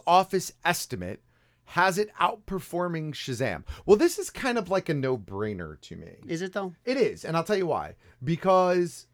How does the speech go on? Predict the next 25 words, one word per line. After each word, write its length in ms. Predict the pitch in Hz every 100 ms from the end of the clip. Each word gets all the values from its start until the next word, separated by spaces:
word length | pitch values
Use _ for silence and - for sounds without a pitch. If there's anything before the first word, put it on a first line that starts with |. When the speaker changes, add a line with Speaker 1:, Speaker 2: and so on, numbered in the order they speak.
| _ _
Speaker 1:
I 180 | 156 185
think 220 | 190 196 170
Shazam, 840 | - 143 123 156 156 160 170 180 _ _ _ _ _ _ _
to 720 | - - 185 180 180 170 - -
a 80 | 165
very 480 | 117 185 196 247 220
large 480 | 175 196 240 190
audience, 720 | 214 98 92 90 92 - - 127
was 560 | 135 143 120 - - _ _ _ _ _ _ _
or 240 | - 156 170
is 300 | 175 185 175
an 100 | 165
unknown. 560 | 147 143 120 98 - 85 _ _ _ _ _ _ _ _ _ _
He's 280 | 123 196 160
not 400 | 190 208 220 -
Superman, 640 | - 175 135 120 117 120
he's 160 | 120 104
not 220 | 117 117
Batman, 480 | 90 65 85 82 82 - -
right? 300 | 104 131 - _ _ _ _ _ -
Even 240 | 247 285 240
to 160 | 247
D 300 | 180 131 185
C 240 | 175 233 269
fans, 680 | - 120 98 95 - -